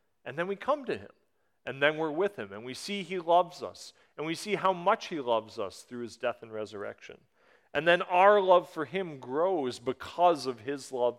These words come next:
for us spilling over into us. And actions flow out of that. But it's not actions of duty. It's not actions of, "Oh, I have to do this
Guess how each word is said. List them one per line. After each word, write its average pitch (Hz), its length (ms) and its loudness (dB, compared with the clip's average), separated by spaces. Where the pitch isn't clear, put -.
for 117 200 0
us - 340 -4
spilling 127 500 -4
over 110 320 -2
into 107 400 -12
us. - 320 -16
And 202 220 -2
actions 202 580 0
flow 202 360 2
out 208 200 2
of 143 100 -6
that. 107 340 -2
But 147 140 0
it's 180 180 -6
not 208 260 4
actions 160 420 -4
of 113 200 -12
duty. 107 420 -10
It's 147 160 -8
not 180 280 4
actions 143 580 0
of, 139 140 -2
"Oh, 165 140 2
I 147 140 6
have 147 180 2
to 135 80 -10
do 135 260 -4
this 127 320 -6